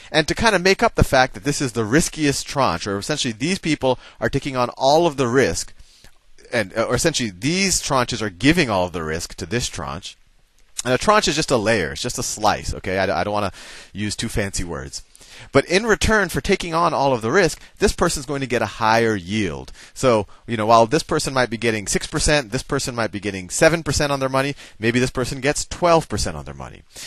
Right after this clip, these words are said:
And this is another interesting thing. Because this person is the most secure, the ratings agency, which I'll probably do a whole nother series of videos on, they might give it a, like, I don't know, a triple A rating. And maybe they give this tranche, I don't know, I'm making up things, but maybe they give it a double A rating.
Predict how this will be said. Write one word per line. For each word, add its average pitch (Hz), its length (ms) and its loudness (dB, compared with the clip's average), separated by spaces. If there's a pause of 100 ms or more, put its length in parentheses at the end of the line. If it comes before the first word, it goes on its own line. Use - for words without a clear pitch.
And 151 100 4
this 196 100 6
is 180 100 2
another 196 300 4
interesting 98 440 -4
thing. 65 200 -14 (440)
Because 196 520 4
this 170 120 2
person 156 320 0
is 127 100 -2
the 131 40 -4
most 123 180 -2
secure, 135 480 -2
the 110 140 -2
ratings 117 420 -2
agency, 90 440 -4
which 104 180 -6
I'll 87 140 0
probably 95 260 -4
do 87 180 -6
a 82 60 -4
whole 92 240 -4
nother 87 300 -6
series 82 400 -8
of 76 100 -16
videos 76 320 -12
on, 76 220 -10 (260)
they 135 140 -2
might 143 160 2
give 139 180 2
it 147 100 6
a, 117 120 4
like, 95 180 -8 (240)
I 73 80 -10
don't 87 80 -8
know, 80 140 -8
a 90 40 -4
triple - 380 0
A 123 140 4
rating. 78 420 -6 (300)
And 98 100 -8
maybe 127 220 2
they 135 160 2
give 123 240 0
this 127 180 0
tranche, 120 640 -2
I - 60 -12
don't 92 80 -6
know, 76 60 -4
I'm 90 100 -6
making 87 280 -8
up 85 160 -6
things, 69 300 -14
but - 140 -12
maybe 104 160 -4
they 110 120 -2
give 107 220 -2
it 110 80 2
a 113 260 2 (320)
double 139 320 4
A 90 120 2
rating. 71 380 -8